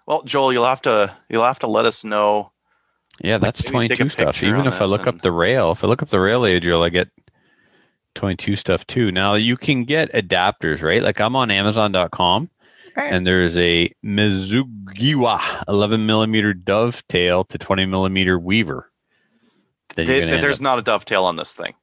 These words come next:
Speaker 1: No
Speaker 2: All
Speaker 1: one
Speaker 2: right.
Speaker 1: would put a dovetail on a shotgun. Doesn't make any sense. It, it, it, it can't take that, that kind of recoil.
Speaker 2: All right, Joel, as soon as you hear this,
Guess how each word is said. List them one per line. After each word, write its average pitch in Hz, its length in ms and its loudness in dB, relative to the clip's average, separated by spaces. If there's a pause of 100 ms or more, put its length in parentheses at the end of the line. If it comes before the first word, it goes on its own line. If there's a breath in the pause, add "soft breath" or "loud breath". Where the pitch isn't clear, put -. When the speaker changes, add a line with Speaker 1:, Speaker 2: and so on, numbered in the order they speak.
(360)
Speaker 1:
No 131 220 -2
Speaker 2:
All 135 80 0
Speaker 1:
one 139 80 0
Speaker 2:
right. 131 80 -2
Speaker 1:
would 123 140 -2
put 127 140 0
a 110 40 -2
dovetail 107 460 0
on 92 100 0
a 87 40 -8
shotgun. 85 520 -2 (120)
Doesn't 110 200 -4
make 110 180 0
any 90 120 -4
sense. 82 340 -8
It, - 160 -10
it, 101 180 -4
it, 98 240 0
it 110 180 -2
can't 107 320 -2
take 101 260 -4
that, 87 260 0
that 87 220 0
kind 90 160 0
of 78 80 -4
recoil. 80 440 -4
Speaker 2:
All 110 120 0
right, 90 260 0
Joel, 120 540 0
as 120 80 -10
soon 147 180 0
as 120 100 0
you 117 120 2
hear 98 240 2
this, 101 280 0